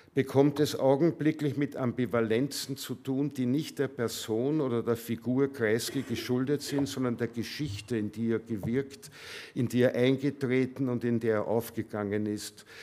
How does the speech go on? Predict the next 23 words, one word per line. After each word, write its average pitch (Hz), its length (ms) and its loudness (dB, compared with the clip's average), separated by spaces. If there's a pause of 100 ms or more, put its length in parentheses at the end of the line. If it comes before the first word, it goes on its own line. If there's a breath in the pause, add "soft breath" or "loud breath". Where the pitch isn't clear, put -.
(160 loud breath)
Denn 123 140 6
sachlich 113 800 0 (320 loud breath)
im 123 220 6
Licht 147 520 4
der 139 80 4
neuen 143 440 4
Geschichte 143 540 -6
betrachtet, 117 760 -4
haben 123 460 0
wir 131 320 2
uns 123 320 -2
heute 120 360 0
keinen 120 440 0
Staatsmann 117 760 -2
mehr 117 200 2
zu 113 240 -6
wünschen, 120 440 0
der 120 120 0
eine 110 180 0
Insel 113 440 -4
der 110 120 -4
Seligen 92 580 -6
gestaltet. - 880 -14